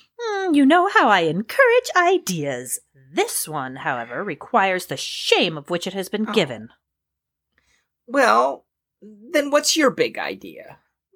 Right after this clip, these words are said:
Speaker 1: Scream!
Speaker 2: Excuse me?
Speaker 1: This thing is attracted to your fear, my boy.
Speaker 2: <clears throat> I'm not afraid.
Speaker 1: Hmm,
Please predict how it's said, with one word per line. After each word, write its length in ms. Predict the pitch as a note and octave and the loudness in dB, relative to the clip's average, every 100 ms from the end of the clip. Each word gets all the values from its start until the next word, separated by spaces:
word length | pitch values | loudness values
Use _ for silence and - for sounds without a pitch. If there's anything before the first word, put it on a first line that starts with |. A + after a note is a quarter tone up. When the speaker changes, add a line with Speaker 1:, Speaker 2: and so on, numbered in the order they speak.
| _ _ | _ _
Speaker 1:
Scream! 640 | - - - C5 D5+ G#3+ C#3 - _ _ _ _ _ _ _ | -8 -2 2 4 4 2 -6 -16 _ _ _ _ _ _ _
Speaker 2:
Excuse 520 | - - - F#2+ - | -12 -10 -10 -10 -6
me? 260 | D#3 G#3+ - _ _ - | -4 -4 -8 _ _ -10
Speaker 1:
This 360 | G4+ A#4+ A#4+ | -2 0 0
thing 120 | - C5 D#5 | 0 0 2
is 80 | F#4 | 0
attracted 480 | E4+ F#4+ F#4+ G#4 G#4 | 0 2 2 0 0
to 80 | C#4+ | 2
your 140 | D4+ | 0
fear, 400 | - A4 C#5 C4+ | 2 2 4 2
my 180 | E3 C#3+ | 0 -6
boy. 400 | C#3 G#2+ G#2+ D3+ _ _ | -8 -12 -12 -16 _ _
Speaker 2:
<clears throat> 920 | _ _ D3 - - _ _ _ - | _ _ -4 -4 -10 _ _ _ 2
I'm 220 | B3 C4+ | 4 4
not 180 | G#4+ G4 | 2 2
afraid. 680 | A4 - G4 D4+ - - - | 0 0 2 4 2 -4 -10
Speaker 1:
Hmm, 360 | F4 A#3 F3 | -12 -14 -14